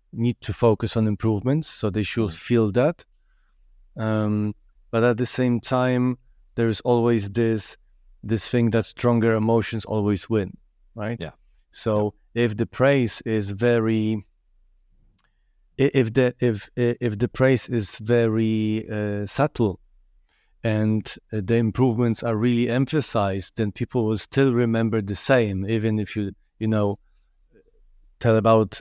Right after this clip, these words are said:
Speaker 1: uh, you know, uh, exchange those compliments and say what, what's working good. If this will be very subtle, and you will focus on, on, and emphasize those bad things, they will still remember the same, right?
Speaker 2: Absolutely.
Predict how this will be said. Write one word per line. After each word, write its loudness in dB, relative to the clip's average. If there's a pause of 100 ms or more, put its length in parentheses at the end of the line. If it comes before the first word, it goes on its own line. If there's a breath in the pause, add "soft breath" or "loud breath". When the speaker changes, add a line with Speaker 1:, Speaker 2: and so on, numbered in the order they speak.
Speaker 1:
uh, -4
you 0
know, 2
uh, -4
exchange 0
those 2
compliments 2
and -2
say 0
what, 0
what's -4
working -2
good. 0 (400)
If -2
this 0
will 4
be 0
very 2
subtle, -2 (340)
and -4
you 2
will 0
focus -2
on, 0 (400)
on, 0 (460)
and 2
emphasize 0
those 0
bad 0
things, -2
they 0
will 2
still -2
remember 0
the -6
same, -6
right? -12 (580)
Speaker 2:
Absolutely. -20